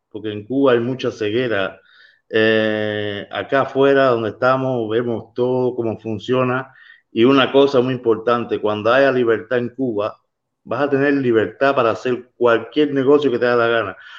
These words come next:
No solo el campesino, sino el que le gusta invertir en bolsa, puede irse ahí pa' Wall Street, pa' donde quiera, y ponerse ahí y volverse trader profesional, vol-, volverse inver-, inversor de bolsa profesional.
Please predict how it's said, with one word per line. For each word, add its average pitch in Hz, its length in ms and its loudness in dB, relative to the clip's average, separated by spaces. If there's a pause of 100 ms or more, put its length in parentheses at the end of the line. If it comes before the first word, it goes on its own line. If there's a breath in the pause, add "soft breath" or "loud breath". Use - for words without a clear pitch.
(140)
No 135 200 2
solo 160 260 4
el 143 120 2
campesino, 117 760 0
sino 127 480 -4
el 110 160 -4
que 107 100 -2
le 104 160 0
gusta 156 300 2
invertir 123 600 2
en 110 200 2
bolsa, 117 480 0
puede 131 320 2
irse 147 240 -2
ahí 139 320 2
pa' 113 200 0
Wall 117 280 2
Street, 135 420 -2
pa' 107 140 0
donde 101 380 -6
quiera, 123 440 -4 (460 soft breath)
y 110 100 0
ponerse 120 480 0
ahí 147 360 0
y 120 80 -8
volverse 113 600 0
trader 127 440 0
profesional, 110 800 -4
vol-, 107 300 -2 (100)
volverse 110 480 -2
inver-, 101 380 -4 (300)
inversor 104 560 -4
de 107 80 0
bolsa 113 400 0
profesional. 90 600 -12